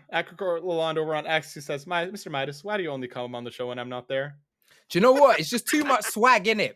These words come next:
Speaker 2: We can't have so much swag in one episode. So, like, you just have to be removed so I can bring some swag onto the set. You get me?
Speaker 1: A hundred percent. Like, again,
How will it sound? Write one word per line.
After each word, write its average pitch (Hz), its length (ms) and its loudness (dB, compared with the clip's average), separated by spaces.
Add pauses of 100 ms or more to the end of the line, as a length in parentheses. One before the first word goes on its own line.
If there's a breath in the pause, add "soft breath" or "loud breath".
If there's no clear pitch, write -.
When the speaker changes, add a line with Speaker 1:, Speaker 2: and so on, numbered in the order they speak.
(120)
Speaker 2:
We 175 80 -12
can't 262 320 4
have 226 240 4
so 220 300 -2
much 214 220 -2
swag 185 520 -4
in 175 160 -10
one 185 280 -4
episode. 160 580 -10
So, 143 240 -6
like, 135 340 -6 (440 soft breath)
you 147 80 -14
just 185 140 -6
have 202 160 -4
to 214 80 -8
be 208 120 -6
removed 196 480 -6
so 151 180 -8
I 156 80 -6
can 151 200 -14
bring 156 180 -12
some 147 160 -16
swag 143 320 -8
onto 131 220 -12
the 120 80 -14
set. 117 320 -14
You 113 80 -20
get 233 200 -4
me? 131 200 -10 (480)
Speaker 1:
A 175 80 6
hundred 214 260 6
percent. 160 460 0
Like, 131 180 -4
again, 147 400 0